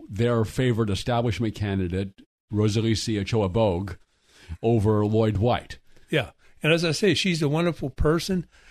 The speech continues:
Speaker 2: She had no experience, and, uh, right now the state legislature is in the hands of the progressive leftist Democrats, and, uh, until we turn the culture,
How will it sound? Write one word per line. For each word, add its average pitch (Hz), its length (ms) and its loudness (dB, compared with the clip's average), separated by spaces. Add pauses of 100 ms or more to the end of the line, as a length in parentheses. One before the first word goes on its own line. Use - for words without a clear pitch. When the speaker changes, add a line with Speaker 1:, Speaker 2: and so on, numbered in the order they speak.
(140)
Speaker 2:
She - 200 0
had 135 240 0
no 143 220 2
experience, 139 840 -6 (140)
and, 127 300 -2
uh, 120 180 -6 (480)
right 180 220 2
now 170 240 2
the 123 160 -4
state 185 260 0
legislature 143 880 -2
is 135 220 -4
in 135 80 -2
the 127 80 -2
hands 143 500 -4
of 131 140 -4
the 123 200 -4
progressive 139 600 0
leftist 123 560 -4
Democrats, 117 760 -8 (600)
and, 127 440 -2
uh, 123 180 -6 (400)
until 127 720 -2
we 156 400 2 (1120)
turn 185 380 2
the 147 60 0
culture, - 760 -2